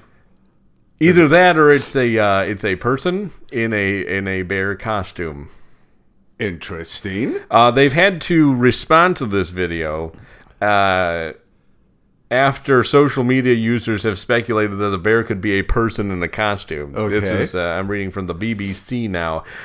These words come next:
Speaker 2: "Sun bears, the smallest bear species in the world, are genu-, generally the size of a large dog," the zoo says. This is
Speaker 1: Okay,
Speaker 2: according to
Speaker 1: okay,
Speaker 2: the zoo. They
Speaker 1: okay.
Speaker 2: seem very reputable
Speaker 1: Yes.
Speaker 2: on bears and all things bear related.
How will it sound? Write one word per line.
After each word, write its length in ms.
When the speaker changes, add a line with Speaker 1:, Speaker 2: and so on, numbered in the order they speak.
Speaker 2:
"Sun 340
bears, 380
the 160
smallest 680
bear 260
species 560
in 80
the 80
world, 500
are 140
genu-, 460
generally 640
the 220
size 560
of 180
a 80
large 640
dog," 720
the 160
zoo 240
says. 360
This 100
is 80
Speaker 1:
Okay, 60
Speaker 2:
according 280
to 80
Speaker 1:
okay, 80
Speaker 2:
the 80
zoo. 320
They 100
Speaker 1:
okay. 100
Speaker 2:
seem 180
very 240
reputable 680
Speaker 1:
Yes. 340
Speaker 2:
on 220
bears 500
and 240
all 220
things 320
bear 220
related. 460